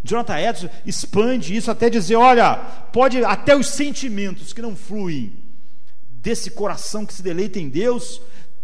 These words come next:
mesmo os mais nobres são pecado. Por exemplo, ele usa a gratidão. Ele diz assim, "A verdadeira gratidão a Deus por sua bondade", quem tá dizendo é Jo-, Jonathan Edwards,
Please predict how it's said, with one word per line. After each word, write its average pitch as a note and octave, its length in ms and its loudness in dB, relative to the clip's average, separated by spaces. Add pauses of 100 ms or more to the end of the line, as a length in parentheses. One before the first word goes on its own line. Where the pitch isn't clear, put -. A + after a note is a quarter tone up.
(140)
mesmo A#3+ 460 0
os G3+ 100 -2
mais C#4 240 2
nobres C4 540 0
são B3+ 160 -2
pecado. G3 600 -2 (800)
Por G#3 100 -2
exemplo, D#3+ 240 -2
ele E3+ 100 -2
usa F#3+ 200 -2
a F3+ 60 -2
gratidão. E3 840 -2 (720)
Ele F3+ 140 -2
diz F#3 100 -2
assim, F#3+ 460 -2 (280)
"A A3 100 2
verdadeira B3+ 380 4
gratidão A#3+ 420 2
a G3 40 2
Deus A#3 540 4
por G#3 160 -2
sua A#3+ 160 0
bondade", F3+ 640 2
quem E3 140 -4
tá D3+ 80 -4
dizendo D#3+ 240 -4
é D3+ 160 -2 (240)
Jo-, B2 280 -2 (680)
Jonathan C#3+ 480 -2
Edwards, A#2 460 -2